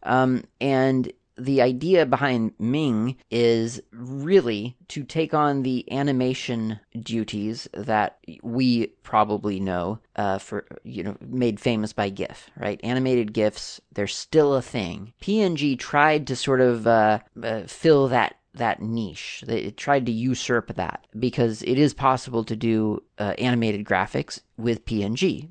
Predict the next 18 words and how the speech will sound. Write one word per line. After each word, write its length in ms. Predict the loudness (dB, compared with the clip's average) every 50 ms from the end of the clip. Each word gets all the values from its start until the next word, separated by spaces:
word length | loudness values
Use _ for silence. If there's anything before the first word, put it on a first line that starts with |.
| -18
m-, 200 | -16 -14 -14 -14 -12 -12
i-, 120 | -12 -10 -8
in 320 | -8 -4 -2 -2 -2 -2 0
theory. 360 | 0 0 0 -2 -4 -10 -14 _ _ -8
I 80 | -4
have 140 | -4 -4 -4
to 80 | -4 -6
admit, 340 | -4 0 0 0 0 0 -2 -2
I 140 | -2 0
have 260 | 0 0 -2 -4 -2 2
yet 240 | 2 2 0 0
to 80 | -8 -10
see 240 | -10 -6 -4 -4 -2
one 520 | 0 0 0 0 0 -2 -4 -4 -8 -12 _
in, 300 | -12 -6 -4 -4 -4 -4
in 120 | -4 -4 -4
the 80 | -2
wild. 480 | 0 2 2 0 0 -2 -8 -10 -12